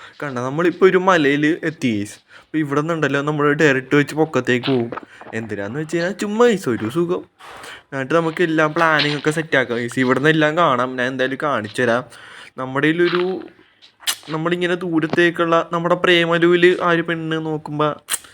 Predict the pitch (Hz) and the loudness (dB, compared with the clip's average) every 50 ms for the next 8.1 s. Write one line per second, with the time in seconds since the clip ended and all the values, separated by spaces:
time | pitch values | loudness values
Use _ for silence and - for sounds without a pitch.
0 | - _ _ _ _ _ _ _ _ _ _ _ _ _ _ - 147 160 165 180 | -20 _ _ _ _ _ _ _ _ _ _ _ _ _ _ -8 -6 -2 -2 -2
1 | 175 - 208 190 180 165 151 147 143 151 151 151 147 143 143 147 147 147 - 143 | -4 -4 -4 -4 -2 -2 -2 0 2 2 2 2 2 0 -2 -2 -2 -2 -2 -2
2 | 131 135 135 135 - _ _ _ _ _ _ - 139 143 151 151 160 - - - | 0 -2 -4 -6 -10 _ _ _ _ _ _ -10 -8 -6 -6 -6 -8 -14 -12 -8
3 | 175 165 156 147 135 - 143 147 151 170 175 165 160 160 151 139 - 151 151 147 | -4 -2 -2 -2 -2 -2 -2 -2 -2 -2 -2 -2 -2 -2 -4 -6 -8 -8 -6 -4
4 | 175 175 170 165 165 165 160 165 165 165 170 160 - 117 131 143 156 160 143 120 | -2 -2 -2 -2 -4 -6 -6 -6 -6 -6 -8 -4 -2 -2 2 4 4 4 4 2
5 | - - - - - - - - _ - 151 156 160 151 151 147 160 160 170 170 | -2 -4 -10 -12 -12 -14 -20 -18 _ -6 -6 -4 -2 -2 -2 -2 -2 -4 -4 -6
6 | 165 - - 147 147 143 - 156 151 151 151 156 160 170 - - _ _ _ _ | -6 -6 -8 -8 -8 -6 -6 -6 -6 -4 -4 -4 -6 -6 -8 -14 _ _ _ _
7 | - - - - _ - 143 139 - 151 151 156 160 165 165 156 160 147 135 131 | -12 -12 -12 -12 _ -14 -12 -6 -2 -2 0 0 0 0 -2 -2 -2 -2 -2 -2
8 | 139 147 | -2 -4